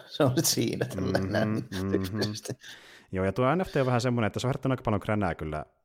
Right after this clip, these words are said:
Speaker 2: netissä, mut
Speaker 1: Joo.
Speaker 2: niinku puolesta ja vastaan niinku monien toimesta, että, ja kun moni
Speaker 1: Joo.
Speaker 2: miet-, miettii just siltä näkökulmalta, että osa niinku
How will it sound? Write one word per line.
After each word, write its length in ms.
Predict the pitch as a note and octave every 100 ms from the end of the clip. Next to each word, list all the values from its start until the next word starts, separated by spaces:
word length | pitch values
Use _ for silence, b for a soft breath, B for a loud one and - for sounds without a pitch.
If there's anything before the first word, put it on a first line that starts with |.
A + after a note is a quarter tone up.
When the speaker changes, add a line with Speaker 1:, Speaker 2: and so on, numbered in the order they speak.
| _
Speaker 2:
netissä, 520 | F2 E2 D#2+ D2+ -
mut 140 | F2 G#2+
Speaker 1:
Joo. 100 | A#2+
Speaker 2:
niinku 120 | A2+
puolesta 280 | C3+ B2 A2+
ja 100 | G#2+
vastaan 380 | A2+ - F2+ E2
niinku 160 | D#2+
monien 260 | E2 E2+ D2+
toimesta, 520 | D#2 D#2 D#2+ - -
että, 240 | - - - B B B B
ja 200 | F2+ D#2+ -
kun 100 | -
moni 140 | A2 A#2+
Speaker 1:
Joo. 80 | A2+
Speaker 2:
miet-, 100 | B2 A#2 A2 B2
miettii 220 | A#2+ A2
just 100 | A#2 A#2
siltä 240 | A#2 A2+
näkökulmalta, 640 | G#2+ G2+ F2+ G2 F#2+ F#2 F#2
että 200 | - F#2
osa 220 | G2 G2+
niinku 500 | F#2+ F2+ F#2 D#2+